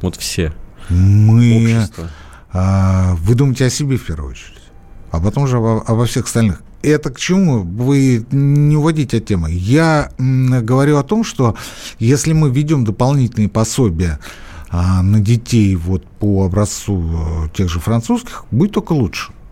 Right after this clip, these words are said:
Speaker 2: Потому что, видите, речь идет всю дорогу о детях. Всю дорогу о детях. Ну, давайте сделаем для школьников что-то регулярное.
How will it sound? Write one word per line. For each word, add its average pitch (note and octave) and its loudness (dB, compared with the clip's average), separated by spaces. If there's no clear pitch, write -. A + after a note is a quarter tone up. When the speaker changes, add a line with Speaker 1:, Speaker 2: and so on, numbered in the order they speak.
Speaker 2:
Потому B2+ 2
что, D3 0
видите, A3+ 0
речь E3+ 2
идет E3 -2
всю - 0
дорогу D3+ 0
о E3 -2
детях. E2 -14
Всю - 2
дорогу G#3 0
о A2+ -4
детях. D2 -16
Ну, C#3+ 4
давайте D#3 0
сделаем B2+ 0
для A#2 2
школьников C#3+ -2
что-то - 0
регулярное. C3+ 0